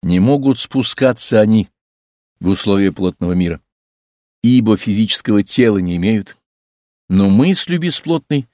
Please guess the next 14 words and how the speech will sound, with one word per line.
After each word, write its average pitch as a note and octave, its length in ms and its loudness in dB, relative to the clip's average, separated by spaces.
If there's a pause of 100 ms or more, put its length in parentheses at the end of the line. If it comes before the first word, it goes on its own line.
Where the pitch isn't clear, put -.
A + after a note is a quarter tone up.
(200)
до A2+ 200 0
них, C3 280 0
не G#2+ 80 2
имеющих G2+ 420 0
плоти, G#2 360 -2 (180)
можно G2 340 0
подняться. E2+ 460 -10 (1040)
Мысль D#3 460 2
материальна, A#2+ 840 0 (720)
тонкие B2 340 0
тела F2+ 220 -2
материальны, F2+ 640 -4 (680)
материя F2+ 640 0
везде, D#2 460 -4